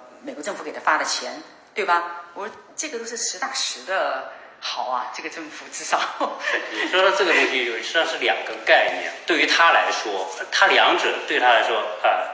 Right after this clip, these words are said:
Speaker 2: 他可能更享受在中国受到的尊重，
Speaker 1: 哦，对。
Speaker 2: 啊，我们说了吧，
Speaker 1: 自我价值实现。
Speaker 2: 自我价值和社会尊重，啊，他，他享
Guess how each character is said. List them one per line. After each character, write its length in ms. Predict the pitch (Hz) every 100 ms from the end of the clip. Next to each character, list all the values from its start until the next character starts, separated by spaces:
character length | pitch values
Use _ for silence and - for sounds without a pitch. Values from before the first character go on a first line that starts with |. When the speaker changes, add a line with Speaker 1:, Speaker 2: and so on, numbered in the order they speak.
| - - - -
Speaker 2:
他 160 | - 180
可 140 | 175 -
能 120 | 180
更 160 | 170 135
享 180 | 98 - -
受 180 | 107 117
在 160 | 101
中 320 | - 120 120
国 300 | 92 92 92 165
受 180 | 151
到 120 | 139 113
的 100 | -
尊 180 | 127 127
重， 260 | 151 110 107
Speaker 1:
哦， 20 |
对。 100 | -
Speaker 2:
啊， 220 | - 92 87
我 40 | -
们 120 | -
说 200 | - 123
了 60 | -
吧， 100 | - -
Speaker 1:
自 140 | 262
我 100 | 220
价 200 | - 226
值 140 | - -
实 200 | - 143
现。 180 | - 165
Speaker 2:
自 60 |
我 120 | 156 139
价 240 | 147 123
值 360 | - - - - -
和 80 | 117
社 200 | - 151
会 120 | 131
尊 220 | 135 135
重， 220 | 147 101 82 - - - - -
啊， 120 | -
他， 160 | - 196 -
他 120 | 202
享 260 | - -